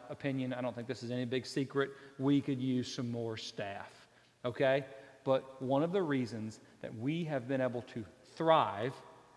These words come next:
and we are thriving as a congregation, okay? Locally and globally, we are thriving as a congregation. One of the reasons that we have been able to thrive as a congregation, when all, when all the textbooks say you shouldn't be able to do that with one minister,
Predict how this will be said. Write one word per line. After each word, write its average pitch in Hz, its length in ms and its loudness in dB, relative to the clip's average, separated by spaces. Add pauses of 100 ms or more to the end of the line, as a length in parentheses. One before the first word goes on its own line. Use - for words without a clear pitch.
and 147 100 4
we 175 100 10
are 190 140 12
thriving 170 460 10
as 127 100 0
a 131 40 0
congregation, 131 600 4 (400)
okay? 165 380 6 (240)
Locally 190 680 8 (260)
and 127 340 2
globally, 190 640 10 (160)
we 180 180 4
are 185 180 8
thriving 180 540 6
as 170 120 4
a 170 40 4
congregation. 151 640 2 (320)
One 165 260 8
of 220 80 4
the 254 100 6
reasons 196 380 4
that 156 120 0
we 170 180 4
have 190 120 6
been 165 140 4
able 160 180 4
to 139 100 -2
thrive 165 460 6
as 160 100 0
a 170 60 0
congregation, 156 840 0 (520)
when 139 140 4
all, 165 260 10
when 147 120 4
all 170 200 10
the 175 100 2
textbooks 175 560 2
say 160 240 8
you 156 120 2
shouldn't 208 280 2
be 190 60 2
able 175 140 4
to 160 80 2
do 156 260 4
that 139 240 4
with 123 120 -4
one 143 240 4
minister, 120 440 -2